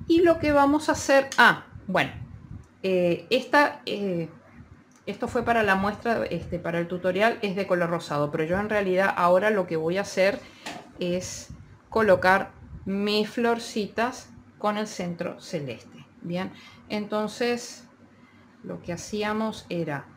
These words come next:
enhebrar la aguja con las dos hebras del centrito, que en mi caso es celeste. Bien, entonces fíjense que lo que nosotros queremos es hacer una coronita,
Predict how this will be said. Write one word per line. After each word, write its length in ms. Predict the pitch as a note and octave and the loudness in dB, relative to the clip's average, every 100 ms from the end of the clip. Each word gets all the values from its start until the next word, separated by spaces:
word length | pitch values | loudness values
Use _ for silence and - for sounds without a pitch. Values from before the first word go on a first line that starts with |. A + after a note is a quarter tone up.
| _ | _
enhebrar 500 | F#3 F3+ F3 F#3 G3+ | -8 -4 -2 0 0
la 140 | G3+ | 0
aguja 640 | G3 G3 A3+ A3 C4 D4+ F4 - _ _ - - - - - - - - - - | -2 -2 -4 -2 0 0 -2 -16 _ _ -20 -20 -20 -20 -20 -20 -20 -20 -16 -6
con 160 | F#3 | -4
las 180 | E3+ D#3 | -4 -4
dos 300 | F3+ G#3 - | -2 -2 -2
hebras 400 | G#3+ G#3 G#3+ - | -2 0 -2 -4
del 260 | G3+ G3+ F#3 | -4 -2 -4
centrito, 960 | - F#3+ F3 F3+ F3+ E3+ - A3+ D4+ - _ _ - - - - - - - | -4 -4 -4 -2 -4 -2 -2 -2 -2 -10 _ _ -18 -18 -18 -20 -20 -18 -14
que 60 | |
en 100 | D#3+ | -12
mi 80 | D#3 | -12
caso 420 | - E3+ - F3+ - | -10 -10 -8 -10 -8
es 160 | F#3+ | -10
celeste. 760 | - F3 E3 E3 - - A3 D4 - - - - | -10 -10 -6 -6 -6 -8 -6 -6 -10 -20 -20 -18
Bien, 320 | - E3+ G3+ A3+ - - - - - - | -10 -8 -8 -10 -18 -20 -20 -20 -20 -6
entonces 500 | A#3 A3+ G#3+ G3 F#3 | -2 2 2 2 -2
fíjense 600 | F3 C#4+ D4+ D4+ - D#4 | -2 -2 2 0 2 0
que 80 | D#4 | 0
lo 100 | C4 | 0
que 140 | B3+ | 2
nosotros 400 | A#3+ A#3+ C4+ D4+ | 0 0 -2 -2
queremos 440 | - C4+ C4 C4+ C#4 | 2 4 4 2 -2
es 140 | C4+ | -4
hacer 320 | C4+ - B3 - | -2 0 -2 0
una 360 | C4+ C4+ B3+ | 2 2 0
coronita, 800 | - A#3+ G#3 G3+ G3 E3+ D3 C#3+ | 2 4 4 0 -2 -2 -2 -2